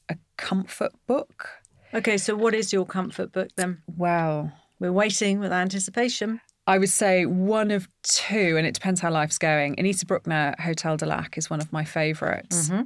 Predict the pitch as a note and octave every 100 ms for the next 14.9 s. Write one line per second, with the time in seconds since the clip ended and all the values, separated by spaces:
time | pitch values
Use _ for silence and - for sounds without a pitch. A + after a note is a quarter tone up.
0 | - - F3+ D#3+ - - - - - _
1 | _ _ _ _ - F#3+ F#3 F#3 E3+ D#3+
2 | D#3+ D#3 D3 D#3 - D#3+ E3+ E3 F#3+ -
3 | F3+ F3 E3+ E3+ D#3+ - - E3+ - -
4 | - - F#3+ G3 G3+ F#3+ F3 - E3 E3+
5 | D#3+ D#3 - D#3+ D3+ D#3 - - - -
6 | E3+ F3 F3 E3+ D#3+ D#3 - _ _ -
7 | - - - F#3+ G3+ F#3 E3+ D#3+ D3+ -
8 | - E3 E3+ E3+ D#3+ - - - F#3+ F3+
9 | F3+ F3 E3 D#3 - E3 D#3+ D3 C#3+ D3
10 | C#3+ C#3 C3 - D#3 D3+ - D3 - -
11 | D#3 D#3+ C#3+ - D#3+ - _ E3 E3 D#3+
12 | D#3 D#3 - _ _ _ _ - G3 -
13 | A3 G#3 G3+ - F#3 F3 E3 E3+ D#3+ -
14 | E3 D#3+ D#3 - D#3+ D#3+ D3+ -